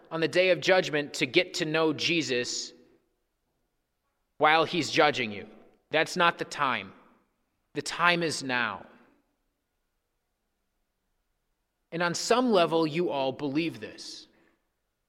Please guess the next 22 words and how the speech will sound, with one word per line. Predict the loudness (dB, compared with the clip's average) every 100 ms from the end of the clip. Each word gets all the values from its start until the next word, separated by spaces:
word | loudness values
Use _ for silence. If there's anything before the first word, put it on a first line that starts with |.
| _ -8
You | 2
would | 4 8
not | 8 8
have | 6 0
come | 2 2 2
here | 2 -2
today | -2 0 2 2 0 -4 -20 -20 -6 -2
if | 0
on | 0 0
some | 2 4 4
level | 4 4 2 0
you | -2
weren't | -2 -2 -2 -2
participating | -2 0 -4 -4 -4 2 2 2 0 -4 -12 -20 -10
in | -6
the | -4 -2
invitation | -2 -2 -4 -2 0 0 0 -2
that | -2 2
God | 4 2
has | 0 0 2 0
for | 0 2
you | 2 0